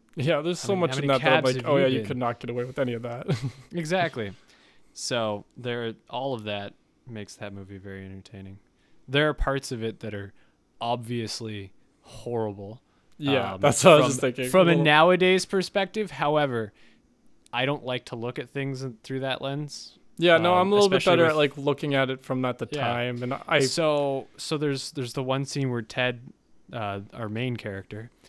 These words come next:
Speaker 2: and the hero of the story, unwittingly,
Speaker 1: Yeah.
Speaker 2: with a drinking problem,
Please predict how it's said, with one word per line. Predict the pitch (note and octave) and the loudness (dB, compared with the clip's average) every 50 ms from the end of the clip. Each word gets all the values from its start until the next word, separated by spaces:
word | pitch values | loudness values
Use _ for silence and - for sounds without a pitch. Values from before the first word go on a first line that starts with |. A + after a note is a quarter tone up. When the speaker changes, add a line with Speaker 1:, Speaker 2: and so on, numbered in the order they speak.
| _ _ - | _ _ -14
Speaker 2:
and | - G#2+ G#2+ | -10 -8 -8
the | G#2 | -8
hero | F#2 A#2 A#2+ A#2+ A2 G#2 G2 | -6 -4 -2 -2 -2 -2 -4
of | G2 F#2+ G#2 | -6 -10 -12
the | G2+ | -14
story, | - - A2 G2+ G2 F#2+ G2+ G#2+ - - - | -14 -12 -10 -10 -8 -10 -10 -12 -14 -16 -14
unwittingly, | - A2 G#2+ G2+ G2+ G2 G2 G2+ G2+ G#2 A#2+ - _ _ - | -10 -10 -8 -8 -8 -10 -10 -12 -12 -14 -14 -16 _ _ -6
Speaker 1:
Yeah. | D3 A#2 A#2 G#2+ - - - - - B2 - - - - C3 | -4 -4 -4 -4 -6 -10 -16 -20 -18 -18 -18 -20 -20 -12 -8
Speaker 2:
with | A#2+ A2+ - | -6 -6 -6
a | G#2+ | -6
drinking | G2+ A2+ A#2+ A#2 A#2 G#2+ G2 | -6 -4 -4 -4 -6 -8 -8
problem, | - G#2+ G2 F#2+ G2 G2+ G#2+ | -8 -8 -8 -8 -10 -12 -16